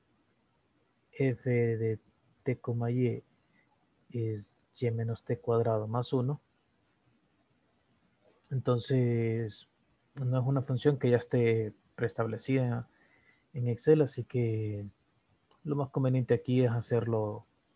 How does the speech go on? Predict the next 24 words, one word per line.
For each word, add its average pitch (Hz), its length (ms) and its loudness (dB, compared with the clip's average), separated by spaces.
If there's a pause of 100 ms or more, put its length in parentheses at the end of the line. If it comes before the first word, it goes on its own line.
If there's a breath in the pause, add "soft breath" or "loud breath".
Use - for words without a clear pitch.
(1200)
por 110 160 -6
cada, 110 320 -4 (160)
por 107 140 -6
pasos. 120 400 -6
Entonces, 117 480 -8
por 120 180 -4
eso 120 180 -6
lo 113 100 -4
desarrollé 110 640 -4 (180)
de 117 180 0
esta 110 200 -8
manera. 104 320 -6 (3000)
Entonces, 127 440 2
esta 135 320 6
f 139 320 6
de, 123 320 6
que - 100 0
pongo 135 260 4
aquí 190 360 6
es 127 140 -2
porque - 280 0
voy 120 220 8
a - 20 8
evaluar 151 460 8